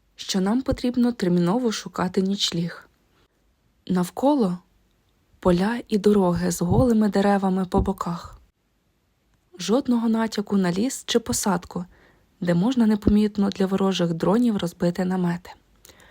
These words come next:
Офіцери прийняли рішення перечекати ніч у найближчому населеному пункті, а на світанку рушити далі.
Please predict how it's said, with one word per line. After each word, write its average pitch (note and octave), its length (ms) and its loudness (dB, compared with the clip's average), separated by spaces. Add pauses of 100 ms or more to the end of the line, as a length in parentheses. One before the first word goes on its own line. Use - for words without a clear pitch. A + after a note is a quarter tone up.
(500)
Офіцери C4 500 4
прийняли G#3 520 4
рішення F3 500 2
перечекати F3 680 0
ніч G#3+ 360 0
у G3 60 2
найближчому A3+ 680 0
населеному F#3+ 720 0
пункті, F3 520 -6 (720)
а G3+ 120 0
на G3+ 120 6
світанку D4 500 2
рушити A3+ 380 2
далі. F3 340 0